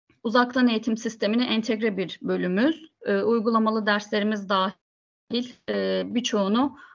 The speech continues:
U-, uzem sisteminden giriş yaparak derslerimize devam edebiliyorsunuz. Yine bunlar için üniversite bünyesinde öğrenci olmanız gerekiyor tabii ki. Hemşirelik bölümüne ilk girdiğiniz andan itibaren bizler aslında bu yıl başla-, başlayacağız ama,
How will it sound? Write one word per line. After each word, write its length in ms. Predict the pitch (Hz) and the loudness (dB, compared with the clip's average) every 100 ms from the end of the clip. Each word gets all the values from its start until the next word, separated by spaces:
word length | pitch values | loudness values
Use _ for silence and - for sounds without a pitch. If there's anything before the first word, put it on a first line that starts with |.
| _ | _
U-, 160 | - 240 | -4 0
uzem 280 | 254 220 202 | 2 2 2
sisteminden 640 | 202 - 190 185 196 233 | -2 -8 -4 0 2 2
giriş 240 | 220 208 208 | 2 0 -2
yaparak 480 | 202 202 220 - 214 | 0 2 0 0 -2
derslerimize 520 | 202 - 190 175 180 | -2 -2 -4 -2 0
devam 280 | 185 208 202 | 2 2 2
edebiliyorsunuz. 600 | 196 190 180 160 208 202 | -2 -2 -4 -4 -4 -2
Yine 180 | 208 185 | -2 0
bunlar 240 | 196 190 | 0 0
için 260 | 170 220 220 | -2 -2 0
üniversite 540 | 196 190 190 - 170 | 0 0 -2 -2 -4
bünyesinde 440 | 175 170 180 202 | -2 -4 -2 0
öğrenci 400 | 202 190 185 175 | 4 4 2 0
olmanız 380 | 175 170 165 147 | 0 0 -2 -4
gerekiyor 420 | 175 - - - - | -6 -6 -6 -8 -8
tabii 320 | 208 - 151 | -8 -6 -8
ki. 340 | - 254 330 - _ - - - - | -4 -2 -2 -4 _ -20 -20 -18 0
Hemşirelik 520 | 311 311 294 330 311 302 | 6 6 6 0 0 0
bölümüne 640 | 311 311 311 311 311 320 | 2 4 4 4 4 4
ilk 220 | 302 - | 0 0
girdiğiniz 440 | 285 277 294 294 277 | 2 4 6 6 8
andan 320 | 285 285 285 | 6 8 4
itibaren 800 | 269 226 208 208 208 262 285 247 | 4 0 0 2 2 2 4 2
bizler 320 | 233 247 247 | 0 2 2
aslında 680 | 240 240 - 240 240 254 - | 2 -2 0 0 2 2 0
bu 300 | 214 240 240 | -2 -2 -2
yıl 260 | 226 226 208 | 2 2 2
başla-, 480 | 214 - 220 220 214 - | -2 -2 -2 -2 -2 -2
başlayacağız 640 | 208 208 196 196 214 214 | -2 -2 -6 -2 0 2
ama, 360 | 262 220 285 | 4 4 2